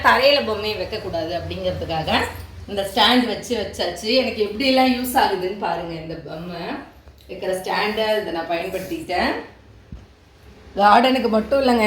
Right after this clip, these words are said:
இந்த ஸ்டாண்ட் வாங்கணும்னா நம்ம மல்டி பர்பஸா யூஸ் பண்ணிக்கலாம்.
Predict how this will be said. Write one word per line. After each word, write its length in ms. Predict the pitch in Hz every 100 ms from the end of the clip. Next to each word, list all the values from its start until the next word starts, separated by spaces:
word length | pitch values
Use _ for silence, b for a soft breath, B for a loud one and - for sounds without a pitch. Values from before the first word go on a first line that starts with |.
| 214
இந்த 120 | 196
ஸ்டாண்ட் 360 | - 208 214 254 240
வாங்கணும்னா 440 | 214 214 208 202 233
நம்ம 140 | 233 208
மல்டி 320 | 202 208 277 233
பர்பஸா 360 | 226 226 226 247
யூஸ் 180 | 233 233
பண்ணிக்கலாம். 520 | 220 196 - 185 220